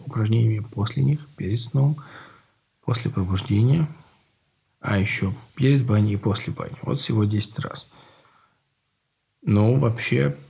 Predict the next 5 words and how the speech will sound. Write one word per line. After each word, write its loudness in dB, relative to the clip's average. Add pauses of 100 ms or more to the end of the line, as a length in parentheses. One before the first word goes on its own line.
(520)
ну, -2
блин, -2
здесь -2
нечего 0 (1200)
комментировать. 2